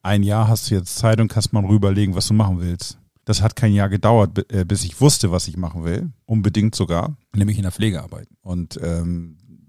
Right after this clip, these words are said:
da hat mir das Zivi schon echt gut geholfen. Also, und ich kann aber trotzdem heutzutage, aber da kommen wir gleich auch noch zu, äh, was junge Menschen eigentlich denken. Also es ist jetzt,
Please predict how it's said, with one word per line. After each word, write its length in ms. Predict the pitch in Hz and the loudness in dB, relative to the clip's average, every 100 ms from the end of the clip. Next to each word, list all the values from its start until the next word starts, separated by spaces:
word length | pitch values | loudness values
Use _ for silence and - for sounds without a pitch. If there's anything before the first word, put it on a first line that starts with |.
| 82 76 - | -20 -18 -2
da 180 | 101 104 | 2 2
hat 160 | 98 | 2
mir 100 | 101 | 0
das 200 | 98 95 | 0 0
Zivi 260 | - 107 104 | 0 2 2
schon 240 | - 98 | 0 -2
echt 160 | 98 - | -2 -6
gut 200 | 104 - | -10 -2
geholfen. 580 | 101 85 90 - 85 90 _ | 0 0 -2 -6 -10 -12 _
Also, 380 | 87 92 95 - - - - - - | -6 -4 -4 -4 -14 -20 -20 -20 -2
und 80 | 113 | 2
ich 100 | 107 | 2
kann 240 | - 117 | 2 4
aber 180 | 127 104 | 4 2
trotzdem 720 | - 120 135 - 98 92 98 | 2 0 0 0 -2 -2 -4
heutzutage, 760 | 98 92 98 - 95 90 95 101 | -8 -12 -10 -6 -2 0 0 0
aber 100 | 85 | 0
da 80 | 92 | -2
kommen 240 | - 101 | 0 2
wir 80 | 95 | 2
gleich 260 | 82 87 - | -2 -6 -4
auch 100 | 90 | -2
noch 160 | 87 | -2
zu, 420 | - - 82 95 101 | -4 -4 -2 -2 -2
äh, 180 | 90 85 | -2 -2
was 160 | 87 104 | 0 2
junge 220 | 113 110 | 4 4
Menschen 380 | 87 92 - 78 | 4 0 -2 -4
eigentlich 260 | 82 85 | -4 -4
denken. 260 | 85 92 92 | -4 -2 -2
Also 200 | 92 92 | -2 -2
es 100 | 90 | -4
ist 160 | 95 | -4
jetzt, 160 | 98 | -2